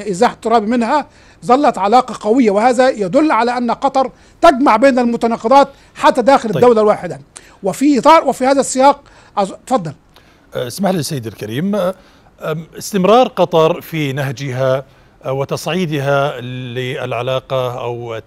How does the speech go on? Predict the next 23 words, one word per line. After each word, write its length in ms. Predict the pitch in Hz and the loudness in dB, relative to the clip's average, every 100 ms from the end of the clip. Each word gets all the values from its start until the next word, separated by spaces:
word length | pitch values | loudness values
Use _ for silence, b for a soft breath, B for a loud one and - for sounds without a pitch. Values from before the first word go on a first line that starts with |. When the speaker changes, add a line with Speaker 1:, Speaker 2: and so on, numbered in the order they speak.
| - | -18
Speaker 2:
تكليب 560 | 139 _ - 160 190 | -20 _ -10 -6 -2
العلاقة 380 | 151 135 147 139 | -2 0 -2 -4
ما 100 | 127 | -8
بينها 280 | 131 131 117 | -8 -8 -8
وبين، 500 | 117 120 123 120 120 b b b b | -8 -6 -6 -8 -12 b b b b
آه، 260 | - 135 123 | -6 -4 -4
دول 480 | 113 135 127 123 123 | -4 -4 -4 -4 -8
الخليج 460 | 113 110 123 120 | -8 -8 -12 -12
والدول 200 | 117 120 | -10 -8
العربية 640 | 117 113 110 117 117 113 110 b b b | -6 -6 -6 -8 -6 -6 -10 b b b
المكا-، 380 | 123 117 113 - 127 135 | -12 -10 -10 -6 -6 -6
الداعمة 360 | 120 143 170 151 | -4 -2 -2 -4
لمكافحة 600 | 123 - 127 120 - 120 - - | -8 -8 -10 -10 -14 -14 -14 -12
الإرهاب. 640 | 131 123 127 117 107 113 90 b b b - | -12 -10 -12 -12 -10 -12 -12 b b b -14
إلى 300 | 160 170 175 | -6 0 2
متى 560 | 185 254 190 185 185 139 | 2 0 4 4 4 -2
من 220 | 139 135 | -8 -6
وجهة 280 | 139 151 135 | -6 -8 -8
نظرك 240 | 143 135 | -6 -6
ككاتب 440 | 120 120 135 127 127 | -8 -8 -6 -6 -10
صحفي 360 | - 117 123 | -12 -14 -12
ومتابع 460 | 120 120 - 165 135 | -12 -10 -4 -2 -4
للمشهد، 560 | 110 107 120 - 113 | -8 -12 -12 -10 -12